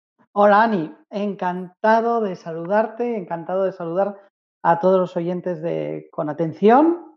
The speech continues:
Para mí es un placer estar aquí como preámbulo a la conferencia que vamos a realizar en Panamá.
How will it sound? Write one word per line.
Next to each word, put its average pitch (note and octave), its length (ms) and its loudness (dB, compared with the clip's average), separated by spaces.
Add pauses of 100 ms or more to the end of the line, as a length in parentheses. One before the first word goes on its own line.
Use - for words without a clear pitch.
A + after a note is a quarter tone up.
(120)
Para D3+ 180 -4
mí F3 80 -4
es D#3 60 -10
un F#3 140 -6
placer G3+ 640 -2 (480)
estar F3 320 -4
aquí B3+ 440 2
como E3 360 -4
preámbulo F#3 480 4
a F#3 60 2
la D#3 180 0
conferencia D#3+ 540 -8
que D3 300 -8 (400)
vamos D#3+ 260 0
a E3 80 -4
realizar D3+ 420 -4
en D#3+ 120 -8
Panamá. C3 440 -10